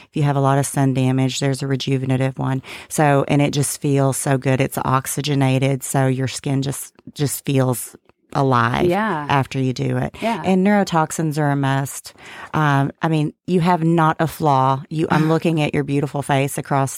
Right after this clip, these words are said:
Speaker 1: the mic here, and you really have not a wrinkle. And that's the key. Here's the thing.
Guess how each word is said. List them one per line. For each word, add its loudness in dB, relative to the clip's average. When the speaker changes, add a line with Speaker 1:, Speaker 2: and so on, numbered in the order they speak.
Speaker 1:
the -2
mic 0
here, -2
and 2
you 0
really 2
have 0
not 2
a 0
wrinkle. -2
And 2
that's 0
the 0
key. -2
Here's 2
the 0
thing. 0